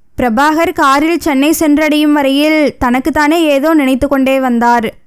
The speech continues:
விடியும் தருவாயில் வீடு வந்து சேர்ந்தார். கதவை திறந்த அம்மாவின் கையில் திருப்பதி பிரசாத பையை கொடுத்தார். "தரிசனம் எப்படிப்பா இருந்துச்சு?" அம்மா கேட்டாள். "தரிசனம் ரொம்ப நல்லா இருந்துச்சுமா. நான் கொஞ்ச நேரம் ரெஸ்ட் எடுக்கிறேன்.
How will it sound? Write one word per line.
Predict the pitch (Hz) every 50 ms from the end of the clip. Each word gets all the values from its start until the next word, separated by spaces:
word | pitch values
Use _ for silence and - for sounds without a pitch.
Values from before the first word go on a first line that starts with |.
| _ _ - - _ -
விடியும் | 247 226 277 294 311 330 339 320
தருவாயில் | 330 311 311 302 302 302 302 311 330 311
வீடு | 262 285 285 277 277
வந்து | 269 269 262 269 269
சேர்ந்தார். | - 277 262 247 240 247 240 240 240 240 214 - - - _ _
கதவை | - 262 247 220 262 277 302 311 302
திறந்த | 330 311 311 311 294 302 294
அம்மாவின் | 269 262 262 277 294 294 285 311 294 294
கையில் | 294 277 254 247 262 294 392 415
திருப்பதி | - 320 285 262 277 294 285 294
பிரசாத | - 285 277 - 294 277 262 269
பையை | 254 262 254 247 254 254 254 247
கொடுத்தார். | 226 247 226 226 214 247 240 233 233 220 190 - - - _ _ _ _ _ - - - _ - _ _ - - - - 220
"தரிசனம் | 240 233 254 269 - 320 320 349 339 330
எப்படிப்பா | 294 247 220 294 294 311 302 - 311 311 285
இருந்துச்சு?" | 262 254 254 254 254 - 269 254 254 254 247 - - _
அம்மா | - 233 240 247 262 262 269
கேட்டாள். | - 277 247 240 226 247 240 233 233 233 226 202 - - - _ _ _ _ - _ _ -
"தரிசனம் | 226 233 233 240 - 320 311 339 339 320
ரொம்ப | 277 240 247 262 285
நல்லா | 285 277 277 285 285 277
இருந்துச்சுமா. | 262 254 247 247 - - 247 254 247 247 247 247 - - -
நான் | 233 240 247
கொஞ்ச | - 254 254 233 254
நேரம் | 254 262 269 294 311 311
ரெஸ்ட் | 285 254 247 - -
எடுக்கிறேன். | 302 269 269 254 240 254 254 254 247 247